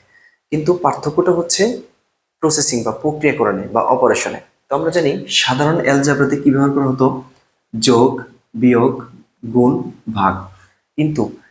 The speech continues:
এই বুলিয়ান অ্যালজেব্রার মধ্যে দুটি অপারেশন করা, দুটি অপারেশন ব্যবহার করা হয়। একটি হচ্ছে যোগ আর একটি হচ্ছে গুণ। যোগ থাকলে একটা সময় কি হবে? গুণ হবে। গুণ থাকলে একটা সময় কি হবে? যোগ হবে।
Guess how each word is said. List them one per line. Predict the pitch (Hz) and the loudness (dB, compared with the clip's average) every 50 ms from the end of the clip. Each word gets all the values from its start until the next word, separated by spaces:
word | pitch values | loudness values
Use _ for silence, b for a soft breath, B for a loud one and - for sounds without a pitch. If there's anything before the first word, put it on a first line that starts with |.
| B B - | B B 0
এই | 127 123 117 | 2 2 2
বুলিয়ান | 110 117 127 139 156 165 170 170 165 | 2 0 0 2 2 2 2 2 2
অ্যালজেব্রার | 170 170 165 156 160 156 156 156 | 2 0 0 0 0 2 2 2
মধ্যে | 143 139 139 156 | 2 2 0 0
দুটি | 147 127 131 156 151 - 180 | -2 -2 -2 -2 2 2 2
অপারেশন | 160 - 156 147 131 - 135 127 | 4 4 2 0 0 -2 -4 -4
করা, | - - 113 107 110 113 - 120 113 - | -2 -2 -2 0 -2 -2 -4 -6 -6 -6
দুটি | 135 127 - 151 | -6 -4 -2 -2
অপারেশন | 139 - 139 131 123 - 123 117 | 0 0 0 0 0 -2 -2 -4
ব্যবহার | 113 113 107 110 | -2 -2 -2 -2
করা | 107 120 110 - | -2 -2 -4 -4
হয়। | - 160 185 - - _ _ B B B B B B B B B - | -4 -8 -8 -10 -12 _ _ B B B B B B B B B -4
একটি | 127 127 127 - | -4 -2 0 0
হচ্ছে | 135 139 135 - 143 123 | 0 2 2 0 0 0
যোগ | 107 - 120 120 139 160 - - - - - | 2 4 6 6 6 4 4 0 -4 -4 -2
আর | 127 120 | -2 -2
একটি | 113 - | -2 -2
হচ্ছে | 120 120 120 - - 107 101 | -4 -6 -4 -2 -2 -2 -2
গুণ। | - 110 107 98 92 95 - - - _ _ _ _ _ _ _ _ _ _ _ _ _ _ _ - 113 | -2 -2 -2 -2 -2 -4 -8 -14 -18 _ _ _ _ _ _ _ _ _ _ _ _ _ _ _ -10 -4
যোগ | 107 - 135 139 135 - - | 2 4 4 4 4 0 -4
থাকলে | 147 135 - 147 147 151 | -6 -4 0 2 2 2
একটা | 160 160 - - - 127 127 | 2 2 0 -2 -2 0 -2
সময় | - - 139 139 | 0 0 0 0
কি | 135 135 135 | 0 0 0
হবে? | 127 123 127 139 | 0 2 4 4
গুণ | 127 123 123 131 127 127 | 4 4 2 2 2 2
হবে। | 120 113 113 131 165 185 - - _ _ _ _ _ - | 0 0 2 2 0 0 -4 -10 _ _ _ _ _ -10
গুণ | 113 110 123 131 139 135 | -6 -2 2 2 2 2
থাকলে | 135 131 127 127 135 | 0 -2 0 0 0
একটা | 127 - 131 | 0 0 0
সময় | 123 - 139 139 | 0 2 2 0
কি | 131 135 131 | 2 2 2
হবে? | 123 123 113 - 110 - - - - - 107 101 | 2 4 2 2 0 -2 -6 -14 -12 -8 -6 -2
যোগ | 98 113 107 95 80 - | 2 4 4 4 2 0
হবে। | 95 - - | -8 -10 -10